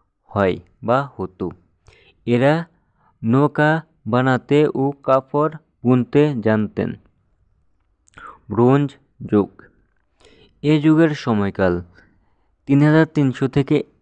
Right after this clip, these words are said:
বারোশো বিসিই এর মধ্য। এ যুগের মানুষ পিতল থেকে তৈরি অস্ত্র ও সরঞ্জাম ব্যবহার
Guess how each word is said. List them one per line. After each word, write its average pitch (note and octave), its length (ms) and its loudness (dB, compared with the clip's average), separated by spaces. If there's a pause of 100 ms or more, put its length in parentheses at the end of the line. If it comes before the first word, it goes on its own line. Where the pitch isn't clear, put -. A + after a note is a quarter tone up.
(120)
বারোশো C3+ 680 -2
বিসিই C#3 640 0 (720)
এর C3 280 0
মধ্য। F2+ 580 -8 (480)
এ D#3+ 120 4
যুগের E3 340 2
মানুষ B2+ 600 -2 (800)
পিতল D3+ 360 2
থেকে D3 500 0 (540)
তৈরি C3+ 380 2
অস্ত্র C3+ 560 -2
ও C#3+ 180 -2
সরঞ্জাম B2 680 0
ব্যবহার C3 340 2